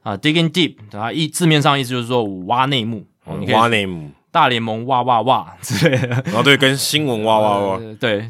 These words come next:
Speaker 1: 就是 Digging Deep 嘛，就是挖深一点。
Speaker 2: 但也跟他的一垒手有关系啊，因为他又要捞球叫 dig。
Speaker 1: 对，对，对，对，对，就是他捞的可以很深这样子。
Speaker 2: 嗯。
Speaker 1: 那他的这个合伙人呢，是他过去在小联盟的队友 Anthony Serratelli，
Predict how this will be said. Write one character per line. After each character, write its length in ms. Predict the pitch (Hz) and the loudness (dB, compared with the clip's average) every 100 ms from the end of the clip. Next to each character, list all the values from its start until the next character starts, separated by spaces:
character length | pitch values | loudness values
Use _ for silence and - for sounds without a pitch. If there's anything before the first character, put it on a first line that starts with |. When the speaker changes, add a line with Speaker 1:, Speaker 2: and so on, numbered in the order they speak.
| 120 | -6
Speaker 1:
就 80 | |
是 80 | 180 | -6
Digging 300 | 180 170 170 | -2 -2 0
Deep 240 | 170 160 - | 0 -2 -2
嘛， 160 | 90 | -10
就 80 | 90 | -6
是 80 | 127 | -4
挖 220 | 131 117 | 2 2
深 240 | 123 123 110 | 2 0 -4
一 80 | 113 | -4
点。 140 | 92 | -2
Speaker 2:
但 160 | 175 190 | 0 2
也 100 | 127 | 2
跟 160 | 147 | 2
他 140 | 156 151 | 4 2
的 160 | 127 - | 2 0
一 80 | 139 | 4
垒 120 | 117 | 4
手 160 | 107 | 2
有 80 | 85 | -4
关 220 | 73 87 | -4 -6
系 140 | 87 87 | -6 -6
啊， 40 | |
因 60 | 98 | -4
为 60 | |
他 160 | 113 117 | 0 2
又 120 | 117 117 | 2 2
要 100 | 113 | 2
捞 180 | 110 | 2
球 140 | 110 92 | 0 -2
叫 100 | 90 | -8
dig。 240 | - 78 - _ | -8 -14 -14 _
Speaker 1:
对， 160 | 123 101 | -4 -2
对， 120 | 98 | -4
对， 140 | 90 | -8
对， 140 | 87 78 | -12 -12
对， 160 | 69 - _ | -14 -18 _
就 140 | 113 | -6
是 100 | 117 | -4
他 140 | 113 | 0
捞 180 | 127 131 | 2 4
的 80 | 131 | 2
可 120 | 120 | 0
以 40 | 110 | -2
很 160 | 107 | -4
深 300 | 82 113 98 | -6 -6 -6
这 80 | 98 | -6
样 160 | 92 71 | -8 -10
子。 120 | - | -16
Speaker 2:
嗯。 40 | _ _ _ _ - | _ _ _ _ -6
Speaker 1:
那 440 | 170 170 160 143 | 2 4 6 2
他 360 | 143 - 190 202 | -2 -2 4 4
的 140 | 185 | 2
这 100 | 143 | 0
个 80 | 156 | -2
合 180 | 127 139 | 0 -2
伙 220 | 151 107 | 0 -4
人 160 | 92 92 | -4 -8
呢， 160 | 95 | -8
是 300 | 98 123 117 | -8 -6 -6
他 200 | 98 127 | -2 -2
过 200 | 123 135 | 0 -2
去 120 | 117 123 | -2 0
在 140 | 117 | 0
小 160 | 107 92 | 0 -4
联 100 | 92 | -4
盟 120 | 92 | -6
的 80 | 95 | -8
队 260 | - 160 | 2 2
友 160 | 98 - | 2 -4
Anthony 480 | 135 139 135 131 123 | -2 -2 0 -2 -2
Serratelli， 560 | 104 95 - 117 110 | -4 -6 -6 -6 -6